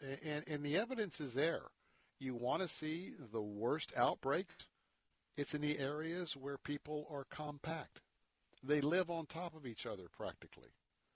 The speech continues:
And so it's in those very tightly compacted areas that, hey, you, you can argue about models, you can argue about, uh, projections, and now we can even argue about whether someone was actually,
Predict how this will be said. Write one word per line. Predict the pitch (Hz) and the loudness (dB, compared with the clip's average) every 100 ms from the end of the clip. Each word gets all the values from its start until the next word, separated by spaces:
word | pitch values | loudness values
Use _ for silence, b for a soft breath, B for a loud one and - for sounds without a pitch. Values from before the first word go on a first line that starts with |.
| b b b b | b b b b
And | 120 120 | -6 -4
so | 135 131 | 0 2
it's | 127 - | 2 0
in | 165 151 | -6 -2
those | 135 107 | -2 -4
very | 104 139 - 214 - - | -6 -6 -6 -6 -8 -8
tightly | - 160 160 156 - | -2 -2 -2 -8 -6
compacted | 147 147 139 139 123 120 | -8 -8 -4 -4 -4 -2
areas | 107 113 127 165 - | 0 0 0 -2 0
that, | 131 131 _ b b b b | 0 0 _ b b b b
hey, | - 170 - _ _ - B B B - | 2 2 2 _ _ -20 B B B -18
you, | 147 160 196 | -6 -2 -2
you | 180 202 - | -2 -4 2
can | 190 170 170 | 2 2 0
argue | 190 202 208 | 0 2 2
about | 175 165 165 147 | 4 6 4 4
models, | 135 135 147 135 | 4 6 4 0
you | 131 | -2
can | 120 120 | -6 -6
argue | 131 151 151 156 | -4 -4 -2 -2
about, | 139 139 131 131 - | 4 6 4 2 -6
uh, | 117 | -10
projections, | - 120 123 120 - 120 123 - - | -8 -2 2 2 0 -10 -12 -10 -4
and | 147 | 0
now | 175 208 | 2 4
we | 202 | 4
can | - 160 | 4 2
even | 175 175 165 | 2 0 2
argue | 156 175 160 160 | 4 4 4 2
about | 147 143 127 | 8 8 8
whether | 143 139 | 4 4
someone | 123 151 165 147 135 | 0 0 0 0 0
was | 127 127 | 2 4
actually, | 135 - 127 127 117 | 4 2 0 0 0